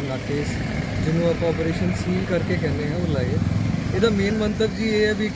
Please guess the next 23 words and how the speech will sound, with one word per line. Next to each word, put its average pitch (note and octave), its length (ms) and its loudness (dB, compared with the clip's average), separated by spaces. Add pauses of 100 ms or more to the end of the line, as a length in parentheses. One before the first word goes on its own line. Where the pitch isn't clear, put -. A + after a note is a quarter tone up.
ਤਾਂ G#3+ 120 0
ਕੋਈ G#3 180 0
ਨਸ਼ਾ F#3+ 300 -2
ਤਸਕਰੀ F#3+ 420 -4
ਜੇ F3 160 -2
ਕੋਈ F3+ 140 -4
ਕਰਦਾ, D#3+ 360 -2
ਅਚਨਚੇਤ F3+ 480 -2
ਆਪਾਂ F#3 200 -2
ਨਾਕੇ F3 260 -2
ਤਾਂ E3 200 0
ਲਾਉਂਦੇ D#3 280 -2
ਹਾਂ - 80 -4 (560)
ਵੀ F#3+ 280 2 (140)
ਉਹਨਾਂ F3 200 0
ਦੀ F#3+ 180 -2
ਚੈਕਿੰਗ F#3+ 320 -2
ਹੋ F#3+ 120 0
ਸਕੇ, F#3 320 -4 (320)
ਇੱਦਾਂ E3+ 260 2
ਦੀ F#3+ 120 -2
ਚੀਜ਼ਾਂ E3+ 260 0
'ਤੇ F3+ 120 -2